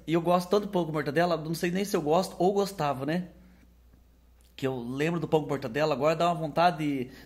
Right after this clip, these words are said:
de não comer. Olha, chegou a vir na garganta alguma coisa aqui.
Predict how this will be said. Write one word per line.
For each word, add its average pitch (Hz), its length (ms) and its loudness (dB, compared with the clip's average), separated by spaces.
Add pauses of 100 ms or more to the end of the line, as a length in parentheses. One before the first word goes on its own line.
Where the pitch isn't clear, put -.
de 143 80 -6
não 175 160 0
comer. 156 540 -4 (520)
Olha, 170 300 2
chegou 165 300 0
a - 20 4
vir 180 140 0
na 180 100 2
garganta 151 420 0
alguma 131 160 -4
coisa 131 300 -4
aqui. 127 180 -14